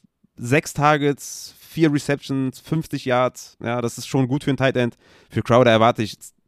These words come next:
zehn Targets, neun Targets. Ja. Also das Spiel wird eng sein, die werden schon passen, ähm, die, die, äh, Jets. Ich geh mit Crowder, der ist eine sichere Bank und ich hab keinen Bock auf einen Tight End Stinker. Den will ich dann auf der Tight End Position haben, aber, aber nicht im Upside Bowl.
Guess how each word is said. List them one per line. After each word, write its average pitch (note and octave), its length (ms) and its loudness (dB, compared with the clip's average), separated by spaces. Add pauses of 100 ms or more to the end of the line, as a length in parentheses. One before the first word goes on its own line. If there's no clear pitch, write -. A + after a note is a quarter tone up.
zehn A#2 180 -2
Targets, A2 400 -4
neun G#2+ 220 -2
Targets. G#2+ 340 -4
Ja. F#2+ 140 -8
Also G2 140 -6
das G#2+ 80 -8
Spiel C#3 180 2
wird B2+ 160 0
eng D#3 160 4
sein, C#3+ 320 2
die A#2 80 -4
werden C3+ 220 2
schon C#3+ 180 -2
passen, C#3 400 -6 (380)
ähm, A2 680 -6
die, A2 220 -6
die, A2 260 -4
äh, G#2+ 180 -2
Jets. A2 320 -2 (580)
Ich A2 120 -8
geh A2 100 0
mit G#2 100 -4
Crowder, F#2 300 -2
der G2+ 160 -2
ist G2+ 220 -8
eine G2+ 80 -2
sichere G#2 260 -4
Bank G#2 320 -2
und F#2+ 140 -4
ich F2+ 80 -8
hab G#2+ 120 -6
keinen G#2 180 -4
Bock G2 120 -4
auf F#2+ 100 -4
einen G2 60 -14
Tight G2 160 -4
End F2+ 140 -6
Stinker. F#2 320 -6 (260)
Den G2+ 160 -2
will A2+ 80 4
ich G#2+ 60 0
dann A2 100 0
auf G#2+ 80 0
der A2 120 4
Tight G#2+ 140 0
End G#2 120 -4
Position G2+ 320 -4
haben, F#2+ 160 -2
aber, F2+ 300 -2 (180)
aber F#2 180 -2
nicht G2+ 180 -2
im E2+ 80 -4
Upside F#2 220 -6
Bowl. F2 220 -8